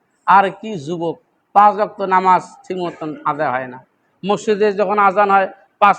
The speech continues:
ছয়টা মুসল্লি এই এ-, এলাকার লোকজন নামাজ আদায় করে, পাঁচ সাতজন। আর কিছু লোক আপনার রামডিবিতে হয়, বিভিন্ন জায়গায় হয়। এতগুলো মুসল্লি সবাই কি আপনারা নামাজ পড়েন? হ্যাঁ? সবাই নামাজ পড়ে না। এই যে নামাজ না পড়াটা,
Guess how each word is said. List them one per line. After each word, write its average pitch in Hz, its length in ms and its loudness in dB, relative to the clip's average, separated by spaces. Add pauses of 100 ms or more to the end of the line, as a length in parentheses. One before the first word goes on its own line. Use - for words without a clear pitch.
ছয়টা 214 300 2
মুসল্লি 214 440 -2
এই 196 280 -2
এ-, 185 280 -2
এলাকার 170 380 0
লোকজন 147 480 -6 (380)
নামাজ 160 360 0
আদায় 131 200 -6
করে, 120 340 -20
পাঁচ 170 160 0
সাতজন। 139 580 -8 (400)
আর 185 200 4
কিছু 185 280 -10
লোক 180 180 -4
আপনার 170 340 -2
রামডিবিতে 165 520 -4
হয়, 175 180 -2 (320)
বিভিন্ন 175 440 -6
জায়গায় 151 340 -6
হয়। 151 160 -2 (300)
এতগুলো 214 520 0
মুসল্লি 185 440 -4
সবাই 202 340 2
কি 202 140 -4
আপনারা 196 340 0
নামাজ 196 340 0
পড়েন? 208 280 -4 (1000)
হ্যাঁ? 226 140 4 (680)
সবাই 196 360 2
নামাজ 175 340 -2
পড়ে 147 180 -4
না। 127 140 -12 (420)
এই 190 140 0
যে 208 120 0
নামাজ 208 360 4 (100)
না 196 220 4
পড়াটা, 185 500 2